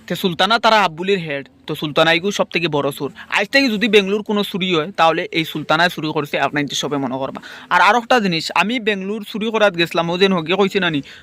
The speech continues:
গুড়ার মুকালায় কিতা কইছে, কইছে নানি আমি, আহ, মানে কিতা চুরি করাত গেছিলাম, আমি বেঙ্গলোর চুরি করাত গেছিলাম, তোমার, আহ,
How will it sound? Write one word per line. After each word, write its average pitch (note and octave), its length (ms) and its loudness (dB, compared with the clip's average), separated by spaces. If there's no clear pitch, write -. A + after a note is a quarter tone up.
গুড়ার F3 320 4
মুকালায় F#3 360 0
কিতা F#3 180 -2
কইছে, D3+ 260 -6
কইছে E3 200 0
নানি F3 220 2
আমি, E3 320 2
আহ, D#3+ 100 2
মানে D#3+ 200 2
কিতা E3 180 -2
চুরি F3 240 -2
করাত D#3+ 220 4
গেছিলাম, D3 260 -2
আমি E3+ 160 -2
বেঙ্গলোর F3+ 280 -2
চুরি F3+ 280 -2
করাত F3 260 2
গেছিলাম, D#3+ 280 -2
তোমার, D#3+ 260 2
আহ, - 300 -6